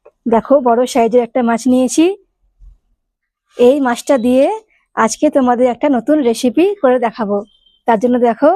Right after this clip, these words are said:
মাছটা নিয়েছি। দেখো, কত বড় সাইজের মাছ। দেখো, নিয়েছি মাছটা। এই মাছের নতুন একটা রেসিপি তোমাদেরকে আজকে দেখাবো। তো চলো,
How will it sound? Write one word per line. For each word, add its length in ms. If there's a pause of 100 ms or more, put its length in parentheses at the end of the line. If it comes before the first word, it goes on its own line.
(560)
মাছটা 340
নিয়েছি। 340 (520)
দেখো, 360 (420)
কত 120 (100)
বড় 120 (140)
সাইজের 400
মাছ। 200 (1900)
দেখো, 180 (100)
নিয়েছি 260 (100)
মাছটা। 300 (540)
এই 160 (120)
মাছের 320
নতুন 220
একটা 200
রেসিপি 320 (100)
তোমাদেরকে 420
আজকে 260
দেখাবো। 320 (680)
তো 60 (180)
চলো, 220